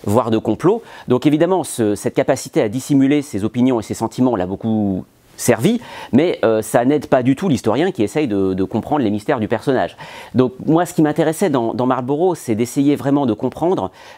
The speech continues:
euh, si, ce qui était vrai de la légende noire, qui le présente comme une sorte de,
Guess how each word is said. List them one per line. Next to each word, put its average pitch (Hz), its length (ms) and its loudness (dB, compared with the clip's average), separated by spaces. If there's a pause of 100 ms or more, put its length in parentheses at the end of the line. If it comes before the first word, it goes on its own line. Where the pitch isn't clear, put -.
euh, 113 300 4
si, 151 1000 0
ce - 140 -4
qui 175 100 4
était 165 180 2
vrai 151 320 2
de 120 100 2
la 107 140 4
légende 127 300 2
noire, 180 260 0
qui 123 80 -6
le 104 80 2
présente 110 400 -2
comme 90 160 -4
une 92 80 -2
sorte 95 300 -2
de, 80 180 -2